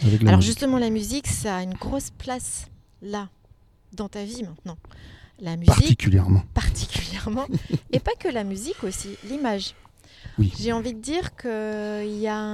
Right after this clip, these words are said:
Speaker 2: une sorte de, ah, je sais pas si on va appeler ça un virage. En tout cas, il y a un accompagnement à ce que tu as pu écrire dernièrement, euh, et puis, euh, toutes tes années,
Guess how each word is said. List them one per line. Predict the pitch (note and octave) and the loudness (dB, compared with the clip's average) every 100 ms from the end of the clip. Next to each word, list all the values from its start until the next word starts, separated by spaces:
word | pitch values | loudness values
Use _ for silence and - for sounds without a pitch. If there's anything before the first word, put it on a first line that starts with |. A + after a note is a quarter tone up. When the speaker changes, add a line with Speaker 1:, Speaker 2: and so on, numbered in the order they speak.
| G#3 G#3 | -4 -4
Speaker 2:
une | G#3+ | -6
sorte | - A#3+ G#3+ | -4 -6 -6
de, | G3 G3+ F#3 | -8 -6 -6
ah, | F#3 | -8
je | F#3+ | -12
sais | - | -16
pas | F#3+ | -18
si | - | -16
on | E3+ | -14
va | |
appeler | E3 F3+ | -16 -18
ça | F3+ E3 E3+ | -18 -16 -14
un | |
virage. | F3 F#3+ G#3+ E3+ C4+ A#3+ D#3+ - _ _ | -10 -6 -6 -4 -4 -6 -8 -14 _ _
En | G3 | -10
tout | - - | -8 2
cas, | C4+ D#4 | 4 4
il | C4 | 2
y | |
a | G#3 A3+ C4 - - - _ - | 0 0 -4 -6 -20 -20 _ -8
un | G3 F#3+ G3 B3+ | -6 -4 -2 -2
accompagnement | D#4 D#4 C4 A3+ G#3+ G#3 G3 A#3 - _ _ _ _ - | 0 -2 0 0 0 -2 -4 -8 -14 _ _ _ _ -10
à | G3+ G3 F#3+ F#3 F#3 | -6 -4 -4 -4 -6
ce | |
que | - | -6
tu | G#3+ - G#3+ | -6 -4 -2
as | G3 | -2
pu | - G#3 G#3+ | -4 -6 -4
écrire | G#3+ - A#3 G#3 | -4 -2 -2 -2
dernièrement, | F#3 F#3+ F#3 F3+ F#3 D#4 C#4+ F#3+ | -4 -2 -4 -4 -6 -8 -10 -10
euh, | F#3 | -10
et | F#3 F3+ | -10 -10
puis, | - G3 F#3 | -12 -10 -10
euh, | F3 | -10
toutes | - | -8
tes | - G3+ | -4 -2
années, | G3 F#3 A#3+ | -2 -2 -4